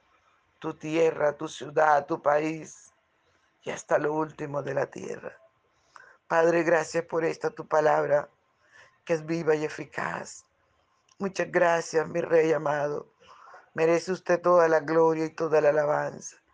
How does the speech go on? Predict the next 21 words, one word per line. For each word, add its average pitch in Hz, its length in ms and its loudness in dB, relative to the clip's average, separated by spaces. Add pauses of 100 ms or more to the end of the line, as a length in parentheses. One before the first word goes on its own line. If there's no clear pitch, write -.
(320)
Fortalece 180 680 2
tu - 200 -8
pueblo, 165 500 4
susténtalo. - 960 -2 (540)
Ayúdanos 190 500 4
a 170 60 0
seguir 180 440 -2
haciendo 180 480 0
tu 180 160 -2
voluntad 170 560 2
y 170 100 0
que 170 140 0
nada 170 280 4
nos 165 180 -2
detenga. 151 640 -4 (680)
En 180 140 -4
el 175 180 -2
nombre 175 420 4
poderoso 160 680 2
de 151 140 -4
Jesús. - 640 -12